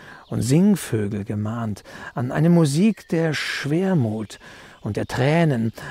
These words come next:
an ein unerfülltes Sehnen und Seufzen, das gern im Lied Erlösung finden möchte. Ja, diese Tiere sind die Geister,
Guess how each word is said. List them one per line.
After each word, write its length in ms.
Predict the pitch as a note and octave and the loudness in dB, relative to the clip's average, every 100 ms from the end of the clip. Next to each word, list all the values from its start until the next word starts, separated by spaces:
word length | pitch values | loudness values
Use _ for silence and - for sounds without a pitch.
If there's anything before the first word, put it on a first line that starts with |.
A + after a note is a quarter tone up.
| - | -6
an 180 | D3+ D#3+ | -2 0
ein 180 | D#3+ | -2
unerfülltes 920 | - B3+ A3+ A3 F3+ - F3 E3+ C3+ - | 0 4 4 4 -2 0 0 2 -2 -2
Sehnen 720 | A#2 D3+ E3+ F#3 E3+ C3+ A2+ | -2 0 2 4 2 0 -2
und 160 | A2 | -6
Seufzen, 760 | - C#3+ D#3+ D3 - - A2 G#2 - - - | -4 -2 0 -2 -6 -8 -6 -6 -10 -12 -6
das 180 | G#2+ | -2
gern 340 | D#3+ E3 F#3+ F#3+ | 2 4 6 6
im 160 | D3 | 6
Lied 300 | C3+ D#3+ F3+ | 4 4 2
Erlösung 680 | D3 B2+ A#2+ C3 C3 B2 A2 | 2 0 2 2 0 -4 -8
finden 480 | - A2+ A2 G2 G#2+ | -8 -6 -6 -6 -4
möchte. 440 | A2 A2+ - A#2 G#2+ _ - | -6 -6 -10 -12 -12 _ -8
Ja, 160 | C3 | -6
diese 260 | F3 E3+ E3 | -2 -2 -2
Tiere 380 | - G#3 G#3 F#3+ | -4 0 0 0
sind 220 | F#3+ F3 | 0 -2
die 100 | D#3+ | -2
Geister, 480 | C3+ F#3 G3+ - | -2 -4 -6 -6